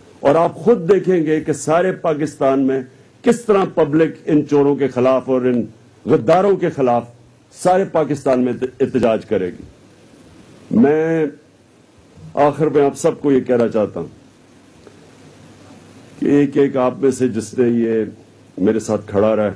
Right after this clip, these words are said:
किसी को मैं कभी नहीं भूलूंगा। आप वो लोग हैं, हमेशा मैं मुश्किल वक्त के लोगों को याद रखता हूं। मुझे बड़ी, ये भी अल्लाह का शुक्र है कि जो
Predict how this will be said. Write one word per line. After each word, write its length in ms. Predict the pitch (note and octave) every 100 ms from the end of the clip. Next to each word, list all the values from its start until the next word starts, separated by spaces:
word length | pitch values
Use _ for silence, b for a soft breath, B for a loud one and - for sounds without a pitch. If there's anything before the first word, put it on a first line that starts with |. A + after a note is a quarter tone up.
| - - _ _ _ _ _ _ - - - - - - -
किसी 240 | F3 D#3+
को 140 | C3+ B2
मैं 300 | A#2+ A#2 G#2 - _ _ _ _ _ A#2+
कभी 160 | A#2
नहीं 100 | A#2
भूलूंगा। 440 | G2 G#2+ A2+ A#2 A#2 G#2+ - _ _ - - - - - - - - - -
आप 180 | A#2+ A#2 A#2+
वो 120 | C3
लोग 300 | B2+ B2+ B2
हैं, 360 | B2+ A#2 A2+ - _ _ _ _ _ _ - _ _ -
हमेशा 520 | A#2+ D#3 F3+ E3+ E3
मैं 360 | D3 C#3 C#3 C#3 B2
मुश्किल 420 | A2 C3 - C#3+
वक्त 240 | A#2+ A#2+
के 80 | B2
लोगों 260 | A#2 A2 G#2+
को 100 | A#2
याद 260 | G#2 G#2
रखता 280 | A2+ A2 A#2+
हूं। 120 | G#2+ G2 - - - - - - - - - - - G#2
मुझे 160 | A2+
बड़ी, 340 | A2+ F2 B2+ A#2+ - - _ -
ये 200 | G2 C3
भी 140 | C3
अल्लाह 240 | B2+ B2 A#2+
का 120 | A#2
शुक्र 380 | - A2 A2+ A2
है 100 | G#2
कि 200 | G#2+ F#2+
जो 320 | G#2+ A2